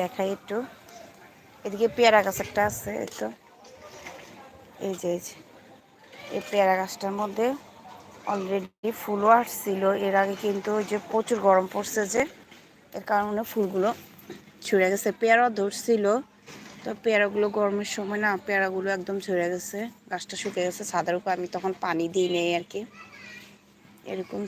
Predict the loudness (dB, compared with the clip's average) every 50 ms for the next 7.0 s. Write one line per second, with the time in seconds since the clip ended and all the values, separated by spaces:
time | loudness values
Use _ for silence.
0 | -6 -2 0 0 0 0 -2 -4 -8 _ _ _ _ _ _ _ _ _ _ _
1 | _ _ -20 -20 _ _ -12 -6 -4 -2 -2 -2 -2 -4 -6 -10 -4 -4 -4 -2
2 | -2 -6 -6 -6 -8 -8 -6 -6 -6 -4 -2 -4 -2 -2 0 -2 -2 0 -2 -4
3 | -4 -4 -4 -2 -2 0 -2 -2 -2 -4 -4 0 0 2 2 2 0 -2 -8 -10
4 | -8 -8 -8 -8 -10 -14 -20 -20 -20 -20 -20 -20 -20 -20 -20 -20 -20 -20 -20 -20
5 | -20 -20 -20 -20 -20 -20 -20 -20 -20 -20 -20 -20 -20 -20 -20 -20 -20 -20 -20 -20
6 | -20 -20 -20 -20 -20 -20 _ -12 -10 -10 -6 -6 -6 -6 -4 -6 -8 -8 -8 -10